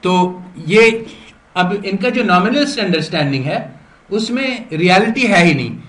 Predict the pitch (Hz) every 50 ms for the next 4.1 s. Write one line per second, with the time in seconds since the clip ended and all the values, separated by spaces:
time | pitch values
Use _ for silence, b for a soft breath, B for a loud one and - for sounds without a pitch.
0 | B B B 190 196 185 247 262 254 - 226 - - 214 254 277 294 302 294 285
1 | 285 262 240 214 190 180 170 175 214 220 185 180 180 180 180 202 226 233 233 -
2 | 226 - 185 214 220 220 220 214 202 185 175 175 180 180 - 180 160 - - 185
3 | 202 214 196 185 208 226 226 214 - - - 139 139 165 165 147 147 143 - 147
4 | - -